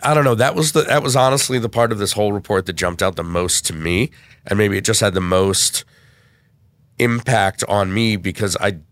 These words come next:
I'm not always thinking about the ways to, to put the action into the message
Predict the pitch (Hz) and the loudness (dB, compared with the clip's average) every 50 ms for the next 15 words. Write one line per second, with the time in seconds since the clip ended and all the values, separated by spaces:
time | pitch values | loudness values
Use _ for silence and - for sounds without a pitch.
0 | _ _ _ - - 101 104 98 95 98 104 110 117 110 - - 92 92 90 90 | _ _ _ -4 -2 -2 0 0 0 0 2 2 2 0 0 0 0 0 0 0
1 | 90 82 - - 92 85 76 71 78 78 76 80 76 78 80 80 80 73 73 - | -2 -4 -6 -6 -6 -8 -8 -8 -10 -8 -8 -8 -6 -4 -2 -2 -2 -4 -6 -8
2 | _ _ _ _ _ _ _ _ _ _ _ _ - 82 82 101 90 82 92 90 | _ _ _ _ _ _ _ _ _ _ _ _ -10 -6 -4 -2 -2 0 0 0
3 | 87 90 90 82 87 85 - - - - 98 92 90 87 82 - - _ - - | 0 0 -2 -4 -4 -4 -4 -4 -4 -4 -4 -4 -6 -6 -8 -12 -12 _ -8 -8
4 | 107 90 - - 107 - - 98 98 90 82 85 82 - - 87 76 - - 85 | -8 -6 -4 -6 -6 -4 -4 -2 0 0 0 0 -2 -4 -6 -8 -8 -10 -12 -12
5 | 76 73 - - 73 73 71 71 71 - - - - - - - - | -10 -10 -10 -10 -10 -10 -10 -10 -10 -10 -10 -10 -10 -10 -10 -12 -12